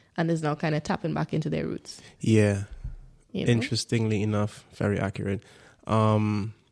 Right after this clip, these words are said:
Speaker 2: yeah, it's a really special song. Um, I think as I grow as an artist, n-, uh, the intention behind,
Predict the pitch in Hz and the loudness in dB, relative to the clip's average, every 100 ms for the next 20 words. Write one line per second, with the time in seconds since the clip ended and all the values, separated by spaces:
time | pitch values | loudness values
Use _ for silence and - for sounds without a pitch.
0 | _ _ - - - _ 113 120 117 107 | _ _ -20 -20 -20 _ 2 2 2 0
1 | - 110 110 127 127 117 110 - 113 107 | -2 0 0 0 0 0 0 0 0 0
2 | 104 101 _ _ _ 104 101 101 101 104 | -4 -10 _ _ _ -4 -2 -2 -6 -8
3 | - - - 101 107 107 113 113 110 113 | -12 -20 -8 -4 0 0 2 0 2 4
4 | 113 117 110 110 107 113 110 - - - | 4 4 4 2 2 0 0 -2 -6 -10
5 | - - 101 - - 85 98 113 110 110 | -12 -8 -8 -6 -4 -4 -2 -2 -2 0
6 | 113 107 117 110 110 110 107 107 107 | -2 -2 -2 -2 0 2 2 0 -2